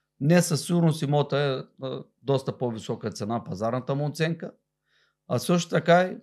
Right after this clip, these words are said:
лихвените нива са още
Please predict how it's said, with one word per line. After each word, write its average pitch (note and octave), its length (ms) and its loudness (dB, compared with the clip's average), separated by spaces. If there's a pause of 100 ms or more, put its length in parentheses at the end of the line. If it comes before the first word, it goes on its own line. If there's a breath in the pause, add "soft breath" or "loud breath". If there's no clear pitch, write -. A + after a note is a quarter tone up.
(280)
лихвените E3 520 4
нива D3+ 380 4 (840)
са - 280 0 (100)
още D3+ 300 2